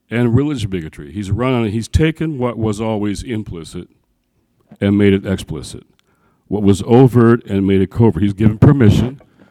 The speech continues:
so that now, this morning, there were seven hundred incidents now reported by the Southern Poverty Law Center. Uh,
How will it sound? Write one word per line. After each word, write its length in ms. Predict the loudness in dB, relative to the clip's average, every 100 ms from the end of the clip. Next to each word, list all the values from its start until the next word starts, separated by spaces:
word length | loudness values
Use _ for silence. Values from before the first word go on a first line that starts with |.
| _ _ _ _ _ -18
so 240 | -6 2 4
that 140 | 4
now, 680 | 0 2 2 2 0 -2 -4
this 220 | -2 0
morning, 280 | 2 4 4
there 100 | 4
were 120 | 4
seven 400 | 4 2 0 0
hundred 520 | 0 -2 -2 -2 -4 -8 _ _ _ _ _ _ _ -4
incidents 540 | -4 -2 -2 -4 -4
now 140 | -4
reported 540 | -4 -6 -8 -8 -8 -8
by 380 | -10 -10 -10 -12 -20 _ _ _ _ _
the 100 | -6
Southern 360 | -4 -2 -4 -4
Poverty 380 | -8 -8 -8
Law 240 | -8 -8 -8
Center. 380 | -8 -10 -10 -12 -16 _ _ _ _ _ _ _ _ _ _ _ _ _ _
Uh, 440 | -16 -14 -14 -16